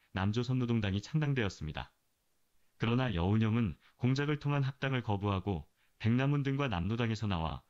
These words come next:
사회노동당을 창당했습니다. 이 무렵 당초 좌우합작위원회를 지지했던 미군정은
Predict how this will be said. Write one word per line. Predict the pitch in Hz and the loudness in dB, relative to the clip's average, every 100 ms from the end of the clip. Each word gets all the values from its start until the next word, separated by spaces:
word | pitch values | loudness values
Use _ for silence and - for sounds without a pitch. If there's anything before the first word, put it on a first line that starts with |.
| _ - | _ -16
사회노동당을 | - 160 156 135 139 131 123 | -4 0 0 2 0 0 -2
창당했습니다. | - 151 135 110 - 71 69 - _ _ _ _ _ _ _ _ _ | -4 -2 0 -2 -4 -8 -8 -10 _ _ _ _ _ _ _ _ _
이 | 107 | 2
무렵 | 120 123 135 117 | 4 2 0 -2
당초 | - 113 123 147 | -2 0 2 0
좌우합작위원회를 | 117 110 113 113 123 110 110 107 110 | 0 0 0 0 0 2 4 4 2
지지했던 | 107 101 101 92 104 90 67 _ | -2 0 0 2 0 0 -2 _
미군정은 | 92 95 107 98 92 98 | 0 2 2 2 0 -2